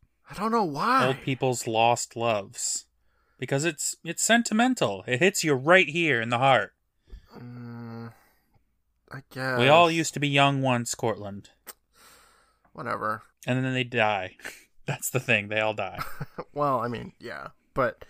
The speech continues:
Speaker 1: I think that, like, spoilers, this is probably gonna be, like, our number thirteen favorite episode of the season.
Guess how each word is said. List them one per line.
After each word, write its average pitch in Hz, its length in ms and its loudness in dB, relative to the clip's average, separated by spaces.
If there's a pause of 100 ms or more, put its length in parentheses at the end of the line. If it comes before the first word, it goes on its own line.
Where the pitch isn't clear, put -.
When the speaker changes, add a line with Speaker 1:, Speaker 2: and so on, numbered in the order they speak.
(480)
Speaker 1:
I 131 100 -2
think - 560 -6
that, 214 380 -4
like, 127 240 -2
spoilers, 143 640 0
this 139 160 -8
is 165 100 -12
probably 127 320 2
gonna 131 200 -2
be, 107 420 -10
like, 69 500 -20 (240)
our 110 160 2
number 104 320 -4
thirteen 113 520 -6
favorite 113 460 -4
episode 151 440 -6
of 156 100 -10
the 156 80 -12
season. 156 640 -8